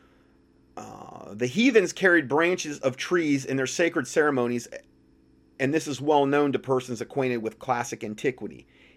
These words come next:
And it is probable that the heathen borrowed those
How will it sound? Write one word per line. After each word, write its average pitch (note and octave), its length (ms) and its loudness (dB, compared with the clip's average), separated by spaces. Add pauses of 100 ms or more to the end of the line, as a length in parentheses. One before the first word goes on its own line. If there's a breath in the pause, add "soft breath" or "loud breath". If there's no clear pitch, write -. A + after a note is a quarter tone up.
(140 soft breath)
And E3 160 4
it D#3 120 4
is D3 120 0
probable C#3 600 2
that C3+ 160 -4
the C#3 80 -10
heathen C#3 500 0
borrowed A#2+ 720 4
those C3+ 540 6